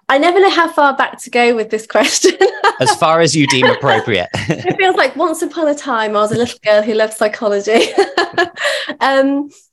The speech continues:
Speaker 1: but for a little bit of background, I have genuinely always been very fascinated by what I call the dark and the light side of psychology. Um, so I did my undergrad degrees. I did a psy-, psychology, B S c psychology degree and a B A in CRIM,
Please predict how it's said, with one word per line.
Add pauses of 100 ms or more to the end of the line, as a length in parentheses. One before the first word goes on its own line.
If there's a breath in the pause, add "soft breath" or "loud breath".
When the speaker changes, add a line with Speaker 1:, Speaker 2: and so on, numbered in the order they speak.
(680)
Speaker 1:
but
for
a
little
bit
of
background,
I
have (220)
genuinely
always
been
very
fascinated
by
what
I
call
the
dark
and
the
light
side
of
psychology. (460 loud breath)
Um, (120)
so
I
did
my
undergrad (140)
degrees.
I
did
a
psy-,
psychology,
B
S
c
psychology
degree
and
a
B
A
in
CRIM,